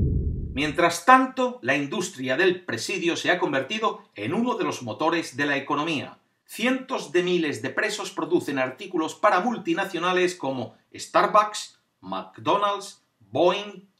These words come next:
y Walmart. Solo las dos mayores compañías propietarias de prisiones, C C A y Geo, ya consiguen entre ellas un beneficio anual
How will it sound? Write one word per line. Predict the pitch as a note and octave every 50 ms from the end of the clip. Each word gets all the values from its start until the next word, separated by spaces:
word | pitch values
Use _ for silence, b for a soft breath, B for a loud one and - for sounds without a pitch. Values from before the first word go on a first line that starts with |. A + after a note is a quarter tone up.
| _ -
y | F3 E3
Walmart. | D#3 E3+ F#3+ G3 F#3 D3 C3+ - - - - - - _ _ _ _ _ _ _
Solo | - - - B3 B3 B3+ B3+ B3 B3 A#3+ -
las | E3 D3+ D3 D3 C#3 B2+
dos | - A#3+ A#3+ -
mayores | G#3+ G#3+ G#3 G#3 G#3 G3 F3+ -
compañías | - G3 F#3 F3 - F#3+ F3 F3 F3 D#3+ -
propietarias | - - E3+ D#3 E3 D#3 D3+ E3+ E3+ E3+ E3 D#3 C#3
de | D3+ D3
prisiones, | - C#3+ C3+ - - F#3 F#3 F3+ C3+ F#2 - - - _ _ _ _
C | _ - F3 F3
C | F3+ F3+ F3 F3+ F#3
A | E3 - - - - _ _
y | - A#2+ A2+
Geo, | - - G3 G#3+ A3+ A#3 A#3+ A#3 b b b b b b b
ya | - D#3 F3+ F3+
consiguen | G#3+ F#3+ E3+ - F3+ F#3 E3 F3 D#3+
entre | D3 C3+ A#2+ C#3+ E3+
ellas | F#3+ F#3 F#3 F#3+ F3+ - -
un | - F3+ F3 E3
beneficio | D3 D3 C#3+ C3 - F3+ F#3 F3+ - D#3 C#3+
anual | C3+ C3 B2+ C#3+ E3 F3 F#3 F#3 - b